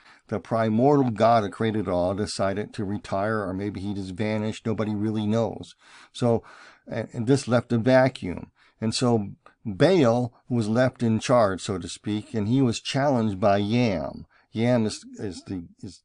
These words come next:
the chaos monster of the sea, Tiamat. And there was this battle going on, who was in charge. So Tiamat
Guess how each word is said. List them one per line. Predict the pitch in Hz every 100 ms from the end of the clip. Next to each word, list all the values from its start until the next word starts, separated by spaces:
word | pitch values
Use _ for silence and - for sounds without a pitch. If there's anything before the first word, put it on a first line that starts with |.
| _
the | 113 92
chaos | - 135 127 90 87
monster | 92 85 90 - 110 95
of | 98
the | 92
sea, | - - 107 87 _ _ _ -
Tiamat. | - 165 101 78 - _ _ _ - _ - - _
And | 117 120 120 120 117 117 -
there | 123 120
was | 120
this | 120 104
battle | 110 135 151 113
going | 101 110 101 98
on, | 92 107
who | 98 120
was | 127 98
in | 113 110
charge. | 95 147 113 87 -
So | 98 98 _ -
Tiamat | 175 143 107 104